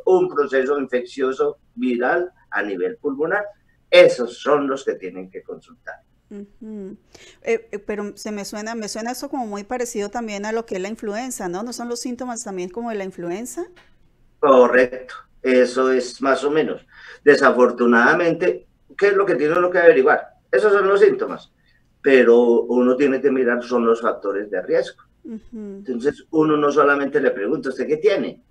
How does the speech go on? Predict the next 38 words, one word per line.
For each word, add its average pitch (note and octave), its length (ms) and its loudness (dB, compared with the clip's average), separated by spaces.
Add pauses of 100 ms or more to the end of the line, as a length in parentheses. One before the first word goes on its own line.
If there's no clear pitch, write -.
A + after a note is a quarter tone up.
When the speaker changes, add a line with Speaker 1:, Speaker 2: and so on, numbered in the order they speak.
(340)
Speaker 1:
Puede C3+ 240 8
que D#3+ 100 6
tenga B2 300 4
moqueaderita, C3 1120 -2 (100)
que D3+ 180 4
generalmente A#2+ 720 0
el B2+ 100 -6
covid B2+ 400 0
diecinueve G#2+ 460 -6
no B2 140 -2
produce A2+ 300 -4
moqueadera, - 580 -8 (500)
la G#2+ 120 -4
secreción G2+ 500 -8
nasal, B2 360 -4
pues. - 380 -8
Speaker 2:
Ujú. G#3+ 280 -14 (240)
Speaker 1:
Eh, B2 380 8
puede C3+ 200 6
que C3+ 100 4
tenga B2 440 4
otros D#3 400 8
síntomas D3+ 460 2
anexos D3 440 0
y D3+ 100 -2
que D3 100 4
sean C3+ 160 2
muy D#3 120 2
parecidos C3+ 520 0
al - 120 0
covid B2 260 -2
diecinueve, C3 400 -4 (240)
pero C3 180 6
hay C3 160 6
una C#3+ 180 0
cosa C#3+ 240 0
muy C#3 140 -4
importante, C#3+ 480 -6